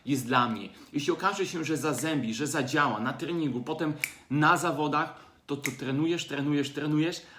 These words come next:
a stanie się Twoją rutyną. I na trzecim miejscu dopiero trening mentalny dla mnie to jest plan, to jest strategia.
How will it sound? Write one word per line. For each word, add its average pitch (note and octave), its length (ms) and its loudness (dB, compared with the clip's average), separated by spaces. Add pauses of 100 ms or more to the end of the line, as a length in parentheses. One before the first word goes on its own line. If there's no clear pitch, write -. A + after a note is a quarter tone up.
a D3 80 -6
stanie D#3 480 0
się D3 140 -2
Twoją B2+ 480 0 (220)
rutyną. B2+ 540 -2 (800)
I F3 60 2
na F3 100 4
trzecim G#3+ 520 -2
miejscu D3+ 540 0 (300)
dopiero E3 300 0
trening F#3+ 400 -6
mentalny D#3 460 2
dla C#3 140 0
mnie C#3 140 -2
to C3 80 -8
jest B2+ 460 -4 (800)
plan, C#3 400 2 (140)
to C#3+ 80 -2
jest - 300 -4
strategia. A#2 800 -4